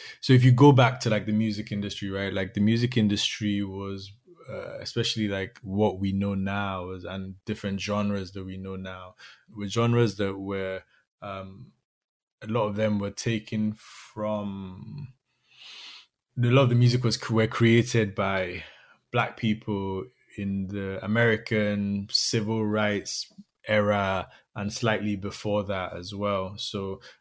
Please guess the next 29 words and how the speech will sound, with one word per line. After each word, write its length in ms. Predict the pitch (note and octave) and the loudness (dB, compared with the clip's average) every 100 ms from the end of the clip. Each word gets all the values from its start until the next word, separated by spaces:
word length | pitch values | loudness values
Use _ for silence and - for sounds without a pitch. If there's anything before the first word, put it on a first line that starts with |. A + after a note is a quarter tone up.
| _ | _
um, 500 | G2+ F#2+ F#2 F#2 F#2 - | -10 -8 -8 -10 -12 -12
a 60 | G2 | -4
lot 140 | A2 | -2
of 100 | G#2 | -2
these 160 | G#2 G2 | -2 -2
genres 520 | G#2 G2+ G2+ G2+ F#2+ | -2 -2 -2 -4 -6
were, 360 | G2 F#2+ F#2+ F#2+ _ _ | -6 -6 -6 -10 _ _
you 100 | G2+ | -10
know, 200 | G2+ G2 | -10 -10
were 180 | F#2+ G2 | -10 -12
then 540 | F#2+ G#2+ G#2+ G#2 G#2 - _ _ _ _ - - - | -4 -2 0 -2 -4 -8 _ _ _ _ -20 -20 -4
monetized 1080 | A2 A#2 C3 B2+ B2+ A2 F#2+ F2 F#2 - - | 2 6 8 8 6 2 0 -2 -4 -8 -10
in 180 | G2+ G2 | -8 -6
essence, 600 | G2 - F#2+ F#2 F#2+ - | -6 -8 -10 -10 -12 -12
um, 640 | - F#2+ F#2+ F#2 F#2 F2+ F#2+ _ - | -10 -10 -10 -10 -14 -18 -20 _ -12
and, 260 | F#2+ F#2+ | -10 -10
and 400 | F#2+ F#2+ F#2+ F#2+ - - _ | -10 -12 -10 -12 -14 -20 _
then 400 | - G2+ G2 G2+ - | -6 -4 -4 -8 -8
packaged 600 | - F#2+ - G2+ F2+ F2 | -6 -6 -4 -6 -6 -10
and, 260 | F#2 F2 F2 - - _ _ - | -14 -14 -16 -20 -20 _ _ -12
and 160 | G2 | -10
then 260 | F#2+ G2 G2+ | -8 -6 -6
sold, 800 | - - B2 G#2+ F#2+ F2+ E2+ - _ _ | -6 -2 0 0 -2 -8 -12 -16 _ _
you 160 | - F#2+ | -12 -10
know, 140 | F2+ | -10
for 160 | - F#2 | -10 -8
mass 300 | F#2+ F#2 - | -8 -8 -10
consumption, 760 | - F2+ F2+ F#2 - F2+ F#2 - - - _ | -12 -10 -10 -10 -12 -14 -18 -20 -20 -20 _
right? 220 | G2 F#2+ | -8 -8